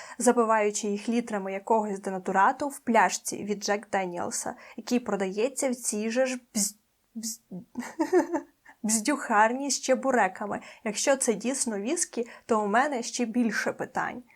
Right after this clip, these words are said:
Все, я зрозуміла. Чебуреки і денатурат — це найбільша проблема цього твору. Що ж, це було моє знайомство з творчістю Іларіона Павлюка.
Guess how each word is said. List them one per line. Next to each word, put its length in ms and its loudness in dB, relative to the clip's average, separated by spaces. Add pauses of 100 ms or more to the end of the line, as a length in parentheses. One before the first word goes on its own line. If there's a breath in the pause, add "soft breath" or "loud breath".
(120 soft breath)
Все, 400 2
я 340 6
зрозуміла. 640 2 (200)
Чебуреки 840 2 (140)
і 120 2
денатурат — 720 2 (220 loud breath)
це 200 4
найбільша 680 4
проблема 480 0
цього 300 -2
твору. 480 -6
Що 320 2
ж, 200 -8 (140)
це 140 6
було 280 4
моє 260 2
знайомство 540 -2
з 60 -2
творчістю 520 -2
Іларіона 600 2
Павлюка. 560 -2